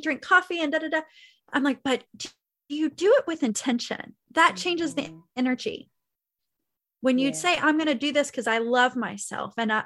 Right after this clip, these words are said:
Speaker 1: honor myself and I'm doing this to make myself happy and I'm doing this because it brings me joy," the energy is different than, than, and it takes away the guilt, 'cause a lot of us feel guilt for taking care of ourselves. We hear the, the concept of put the oxygen mask on first.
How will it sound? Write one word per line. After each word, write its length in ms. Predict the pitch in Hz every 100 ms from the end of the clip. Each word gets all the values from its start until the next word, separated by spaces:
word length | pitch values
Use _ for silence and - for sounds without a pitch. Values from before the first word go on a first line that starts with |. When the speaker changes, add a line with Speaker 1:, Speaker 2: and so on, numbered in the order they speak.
| -
Speaker 1:
honor 320 | 233 240 233
myself 500 | 214 202 - 202 202
and 120 | 226
I'm 160 | 220 214
doing 340 | 233 254 269
this 200 | 247 220 -
to 120 | 226
make 220 | 208 -
myself 400 | 202 202 - -
happy 320 | - 285 -
and 100 | 202
I'm 160 | 196 202
doing 340 | 202 269 294 262
this 220 | 220 -
because 340 | 208 214 202
it 120 | 208
brings 300 | - 202 196
me 160 | 208 190
joy," 460 | - 330 294 202 196 - - -
the 220 | 220 -
energy 360 | 277 311 330 262
is 120 | 220
different 560 | - 247 262 240 196 202
than, 360 | 220 220 208 - -
than, 320 | 208 220 214
and 120 | 226 214
it 160 | - - _
takes 340 | - 277 269 311
away 180 | 302 262
the 120 | 208
guilt, 460 | 180 202 - - -
'cause 140 | - 226
a 40 |
lot 240 | 233 240 285
of 120 | 277
us 160 | 262
feel 160 | - 220
guilt 420 | 196 196 214 - -
for 100 | 208
taking 500 | - 208 - 220 214
care 280 | 202 190 208
of 100 | 220
ourselves. 580 | 254 - 277 294 285 - - - -
We 140 | - 233
hear 320 | 214 311 320
the, 440 | 240 233 214 202 202
the 100 | 214
concept 520 | - 254 254 226 208
of 160 | 185 -
put 120 | 294
the 60 | 202
oxygen 540 | 254 - 233 233 226
mask 320 | 220 214 -
on 220 | 208 196 -
first. 520 | 190 208 208 -